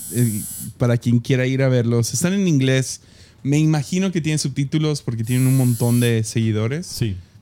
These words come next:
Speaker 1: Pero son los videos de Nexpo.
Speaker 2: Sí.
Speaker 1: N E X P O. Y el vato tiene una serie de las cosas más,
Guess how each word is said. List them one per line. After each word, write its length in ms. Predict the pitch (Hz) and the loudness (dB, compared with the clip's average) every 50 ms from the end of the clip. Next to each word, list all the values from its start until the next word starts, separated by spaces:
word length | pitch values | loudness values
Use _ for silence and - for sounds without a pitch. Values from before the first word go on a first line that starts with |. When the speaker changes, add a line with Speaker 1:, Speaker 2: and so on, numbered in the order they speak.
| _ - | _ -4
Speaker 1:
Pero 120 | - 131 123 | -2 0 2
son 180 | - 131 135 | 2 2 2
los 160 | 139 143 135 123 | 2 2 2 2
videos 300 | 127 123 123 127 123 120 | 2 4 4 4 4 4
de 80 | 123 120 | 4 4
Nexpo. 840 | 117 117 120 120 120 117 - - - - - - - 110 87 - 110 107 - - - | 4 4 4 4 2 0 -2 -6 -8 -8 -8 -6 -6 -6 -6 -8 -10 -14 -18 -20 -8
Speaker 2:
Sí. 240 | - - 98 92 90 95 - - - | -4 -2 -2 -2 -4 -6 -10 -10 -4
Speaker 1:
N 320 | - 131 135 147 151 151 - | 0 2 2 2 2 0 -2
E 400 | - 139 139 139 139 143 139 131 - - - - - | -2 0 0 2 2 0 0 -2 -6 -12 -18 -8 -4
X 440 | - 127 117 - 131 131 120 - - - | -2 -2 -2 0 0 0 0 -2 -2 -2
P 200 | - 127 123 120 | -2 0 2 2
O. 260 | 117 117 135 170 214 - - - - - - - - - - - - | 2 2 0 0 -2 -4 -8 -12 -12 -12 -12 -14 -14 -14 -12 -4 0
Y 100 | 131 131 | 2 4
el 80 | 127 | 4
vato 240 | 123 127 127 - 147 131 | 4 2 2 0 0 2
tiene 180 | 143 135 139 | 2 4 4
una 200 | 143 143 139 131 123 | 6 6 4 4 2
serie 600 | - - 190 190 185 147 131 120 120 127 151 147 - - _ - - - - - - - - - - - - | 2 0 0 0 0 2 2 2 2 0 -2 -4 -6 -12 _ -20 -18 -16 -14 -14 -14 -14 -14 -14 -14 -10 -6
de 240 | 135 131 123 123 123 | -2 0 2 4 4
las 220 | 127 120 120 - | 4 4 2 2
cosas 360 | - 135 131 123 143 135 117 127 | 0 0 0 2 0 0 2 4
más, 580 | 123 123 123 123 123 127 120 - - - - | 4 4 4 4 2 2 2 0 -2 -4 -6